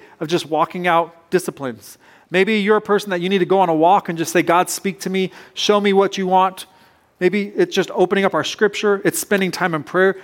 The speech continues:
We have to do the disciplinary things to sometimes build up the appetite for more of God. And before you know it, when you don't have that, you, s-, you want it. You need more of it.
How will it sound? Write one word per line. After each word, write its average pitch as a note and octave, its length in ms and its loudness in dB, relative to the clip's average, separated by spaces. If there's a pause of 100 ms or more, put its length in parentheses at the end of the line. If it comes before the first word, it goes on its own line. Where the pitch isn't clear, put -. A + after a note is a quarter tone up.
(140)
We G#3 320 2
have A3+ 200 2
to G3+ 100 -8
do G3+ 120 0
the F3 120 2
disciplinary F3+ 720 0
things G#3+ 640 -2 (300)
to - 100 -8
sometimes F3 340 0
build F3+ 260 2
up F3 100 2
the E3+ 140 0
appetite D#3 680 -2 (120)
for E3 120 -2
more C#3+ 180 -2
of C3 80 -2
God. C3 380 -4 (1200)
And F3 80 -4
before B3+ 320 4
you A#3+ 100 -2
know B3 240 4
it, F#3 140 0 (920)
when F3+ 160 -4
you F#3 80 -2
don't G3+ 220 2
have F#3+ 260 0
that, A#3+ 320 2 (760)
you, E3 80 -12
s-, - 300 -10
you E3+ 120 -6
want D3+ 300 -2
it. - 100 -12 (1120)
You F3 100 -4
need F3 220 0
more F#3 240 2
of C#3+ 80 -6
it. C3 160 -10